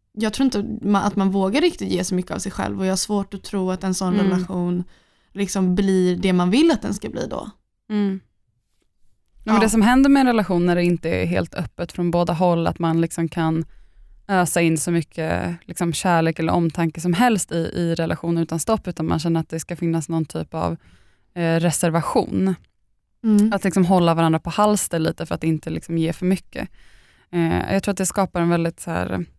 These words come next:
Speaker 2: väldigt stress och, och obalans i... Alltså jag vet att jag har varit i många såna relationer där man hela tiden på något sätt räknar poäng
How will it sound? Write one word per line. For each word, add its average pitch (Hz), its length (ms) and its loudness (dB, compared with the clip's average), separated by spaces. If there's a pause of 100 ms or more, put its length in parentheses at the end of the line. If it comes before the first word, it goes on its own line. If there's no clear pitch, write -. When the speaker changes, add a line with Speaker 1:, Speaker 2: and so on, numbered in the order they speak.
(840)
Speaker 2:
väldigt 175 200 2
stress - 640 -4
och, - 280 -6
och - 220 -4
obalans 196 880 2
i... 170 380 -2 (2000)
Alltså 226 140 -4
jag 247 60 4
vet 254 120 2
att 240 80 2
jag 226 100 6
har 196 40 4
varit 190 240 4
i 185 40 2
många 185 260 2
såna 180 240 -2
relationer 180 580 -2
där 185 100 0
man 190 160 2
hela 190 200 2
tiden 185 280 -2
på 196 80 -6
något 190 160 -4
sätt 190 200 -2
räknar 196 360 2
poäng 202 760 -2